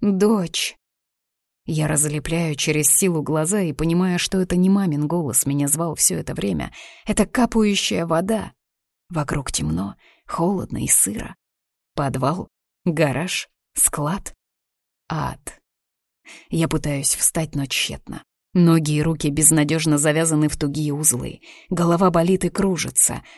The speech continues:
От того, что я пытаюсь хоть немного ослабить путы, бьюсь об пол, как селёдка. Всё бессмысленно. Только силы уходят, и появляются новые ссадины.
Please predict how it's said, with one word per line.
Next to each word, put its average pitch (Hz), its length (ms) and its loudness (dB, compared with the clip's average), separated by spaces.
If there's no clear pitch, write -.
От - 220 -6
того, 151 280 -2
что - 200 -2
я 147 180 -2
пытаюсь 156 480 -2
хоть 156 260 -4
немного 165 420 2
ослабить 147 560 0
путы, 214 360 -4
бьюсь 196 420 2
об 143 100 -8
пол, 208 240 0
как 170 220 -6
селёдка. - 760 -2
Всё - 240 -2
бессмысленно. - 880 -2
Только 151 340 -2
силы 139 440 0
уходят, 131 500 -4
и 160 40 0
появляются 151 680 -2
новые 160 440 -2
ссадины. 123 680 -4